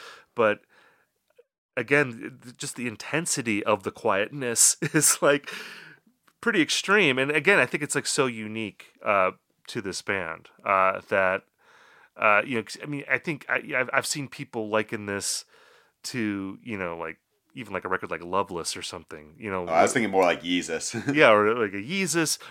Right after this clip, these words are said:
Speaker 1: where, again, you have these, like, very abrasive textures, but then you have moments of beauty interspersed. But, um, I don't know. I,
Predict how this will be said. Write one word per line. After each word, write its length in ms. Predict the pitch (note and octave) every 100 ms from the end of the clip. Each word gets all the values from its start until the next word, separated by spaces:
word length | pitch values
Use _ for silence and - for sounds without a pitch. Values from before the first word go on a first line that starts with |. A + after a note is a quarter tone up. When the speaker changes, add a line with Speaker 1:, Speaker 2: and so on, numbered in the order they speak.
| -
Speaker 1:
where, 240 | C3 B2
again, 260 | B2+ A#2+ B2+
you 140 | A#2
have 140 | B2 A#2
these, 140 | A2
like, 120 | A2
very 200 | F#2 A2+
abrasive 480 | G#2+ - G#2 G#2 G#2+
textures, 540 | - G#2 - - G2+ F#2+
but 140 | G#2
then 140 | G2+ F#2+
you 100 | F#2+
have 260 | F#2+ F2
moments 360 | G2 F#2+ F#2+ -
of 140 | F2+
beauty 500 | G2+ G2 G2 F#2 F2 - - _ _ -
interspersed. 800 | G#2+ G2 - A2 G#2 F#2 - - - - - - _
But, 300 | A#2 A2 -
um, 380 | A#2+ A2 G#2+ - _ _ _ _ _ _ _
I 40 | G#3
don't 100 | B3+
know. 160 | G#3+ C3+
I, 200 | E3+